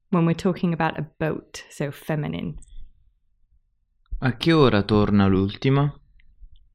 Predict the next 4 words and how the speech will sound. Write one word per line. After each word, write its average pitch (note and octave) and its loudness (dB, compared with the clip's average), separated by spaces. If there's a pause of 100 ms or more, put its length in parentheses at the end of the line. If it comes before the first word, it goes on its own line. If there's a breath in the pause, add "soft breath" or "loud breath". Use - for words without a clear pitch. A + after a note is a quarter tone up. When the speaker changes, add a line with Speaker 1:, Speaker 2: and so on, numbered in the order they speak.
(840)
Speaker 2:
A G#2+ 0
che A2+ 2
ora F#2 2 (760)
torna G2+ 2